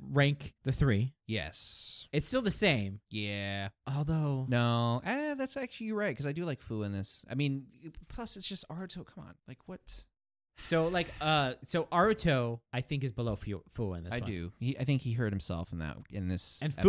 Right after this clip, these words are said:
Speaker 2: episode.
Speaker 1: had that nice line. He wasn't in it very much, but he had that nice line. He's like, "What the heck are you thinking, man?
Speaker 2: Yeah. Yeah, what are you
Speaker 1: Were you
Speaker 2: doing?
Speaker 1: in it?"
Speaker 2: You can't tell friend from foe. It's like, what?
Speaker 1: And,
Speaker 2: why
Speaker 1: like,
Speaker 2: would you
Speaker 1: if,
Speaker 2: even do
Speaker 1: if
Speaker 2: this?
Speaker 1: it's so close,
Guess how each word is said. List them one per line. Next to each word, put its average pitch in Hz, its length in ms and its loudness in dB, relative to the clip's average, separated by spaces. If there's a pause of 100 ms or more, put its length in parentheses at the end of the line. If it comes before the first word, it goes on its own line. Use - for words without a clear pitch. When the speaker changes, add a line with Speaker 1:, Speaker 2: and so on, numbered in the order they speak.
(140)
Speaker 2:
episode. 185 40 10
Speaker 1:
had 165 200 6
that 135 140 6
nice 135 360 2
line. 123 180 2
He 147 80 2
wasn't 190 240 2
in 160 100 0
it 143 40 -2
very 127 180 4
much, 120 240 0
but 131 80 0
he 135 60 2
had 143 160 2
that 147 100 2
nice 139 300 0
line. 139 80 0
He's 123 120 -2
like, 123 160 -4
"What 220 140 0
the 226 80 0
heck 226 160 2
are 226 60 -2
you 233 100 -2
thinking, 175 320 -4
man? 113 80 4
Speaker 2:
Yeah. 92 520 -2
Yeah, 117 40 0
what 113 120 -2
are - 20 0
you - 40 2
Speaker 1:
Were 180 40 2
you 180 60 -2
Speaker 2:
doing? - 180 4
Speaker 1:
in 277 120 2
it?" 262 200 -6 (220)
Speaker 2:
You 113 100 0
can't 135 260 -2
tell 135 140 0
friend 123 220 -4
from 110 140 -4
foe. 135 200 0
It's 104 100 -2
like, 135 180 -2
what? 151 120 -2 (420)
Speaker 1:
And, 175 140 2
Speaker 2:
why 190 80 6
Speaker 1:
like, 190 100 10
Speaker 2:
would 151 80 4
you 147 100 6
Speaker 1:
if, 165 60 8
Speaker 2:
even 151 120 4
do 180 40 6
Speaker 1:
if 170 120 8
Speaker 2:
this? - 180 -8 (560)
Speaker 1:
it's 151 220 0
so 175 220 6
close, 147 420 2